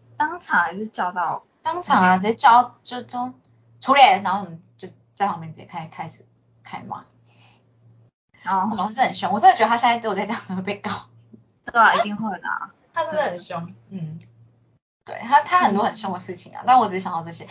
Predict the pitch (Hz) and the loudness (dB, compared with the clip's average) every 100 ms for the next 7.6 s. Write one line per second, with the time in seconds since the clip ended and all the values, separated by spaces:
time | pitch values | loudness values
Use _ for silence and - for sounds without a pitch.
0 | - - - - - 349 349 320 269 247 | -2 -2 -2 -4 -2 0 0 0 4 4
1 | 240 208 214 196 185 160 - 208 208 214 | 4 -2 -4 -6 -6 -6 -4 -2 0 2
2 | 208 180 165 170 - - - - - 220 | 2 0 -4 -8 -8 -12 -8 -8 -6 -8
3 | 220 202 175 190 - _ _ _ _ _ | -4 -4 -4 -6 -12 _ _ _ _ _
4 | _ _ _ - _ - 190 196 262 185 | _ _ _ -20 _ -2 0 0 0 0
5 | 196 180 - 165 - - - - 196 170 | 0 -2 -4 -12 -14 -14 -18 -12 -10 -4
6 | 214 220 233 233 165 - 190 196 190 - | -4 0 4 6 6 0 -6 -4 -6 -10
7 | - 208 196 175 165 | -16 -14 -6 -4 -6